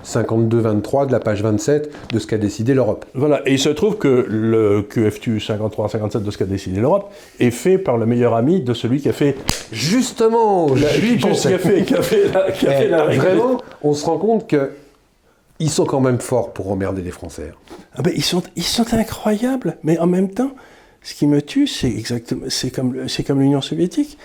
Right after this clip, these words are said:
Speaker 2: c'est-à-dire que vous rentrez dans un monde qui devient complètement stérile, où il n'y a plus aucune idée, puisque on, on peut plus inventer,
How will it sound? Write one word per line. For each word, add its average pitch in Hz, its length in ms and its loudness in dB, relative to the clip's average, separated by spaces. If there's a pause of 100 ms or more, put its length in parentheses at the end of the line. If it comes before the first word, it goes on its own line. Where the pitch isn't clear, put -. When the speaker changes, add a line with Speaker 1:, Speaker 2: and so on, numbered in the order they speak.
(240)
Speaker 2:
c'est-à-dire 143 600 -2
que - 60 -4
vous 120 220 0
rentrez 127 320 -2
dans 107 220 -2
un 107 60 -2
monde 233 280 0
qui - 160 -6
devient 113 360 0
complètement - 440 -4
stérile, 240 480 0
où 151 60 2
il 123 40 0
n'y 117 60 0
a 113 40 -2
plus 131 180 -6
aucune 127 280 -2
idée, 131 360 -2 (280)
puisque - 200 -4
on, 160 240 0 (680)
on 143 80 -2
peut 170 100 -2
plus 170 160 2
inventer, 165 460 0